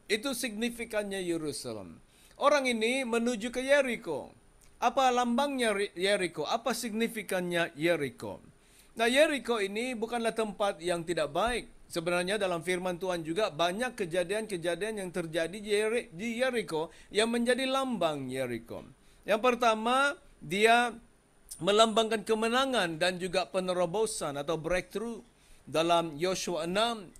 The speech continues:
waktu Tuhan firman, uh, be-, perintahkan Yosua untuk menakluki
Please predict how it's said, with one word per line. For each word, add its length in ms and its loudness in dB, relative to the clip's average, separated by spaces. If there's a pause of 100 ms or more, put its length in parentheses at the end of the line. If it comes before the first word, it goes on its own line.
waktu 400 -4
Tuhan 400 -2
firman, 480 -4
uh, 160 2
be-, 160 -4
perintahkan 560 -4
Yosua 480 -4
untuk 240 -6
menakluki 800 -2